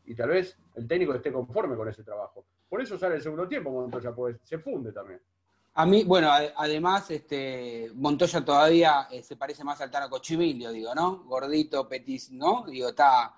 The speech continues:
Speaker 2: está con unos kilos de más que se va poniendo a, la puesta a punto, esto de,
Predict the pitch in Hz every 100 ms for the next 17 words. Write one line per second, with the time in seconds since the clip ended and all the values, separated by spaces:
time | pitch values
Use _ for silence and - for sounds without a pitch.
0 | _ - 151 160 151 - 165 156 185 185
1 | 151 165 175 147 151 156 147 143 135 _
2 | _ _ 131 135 - 135 135 156 147 139
3 | 185 196 160 151 151 143 139 147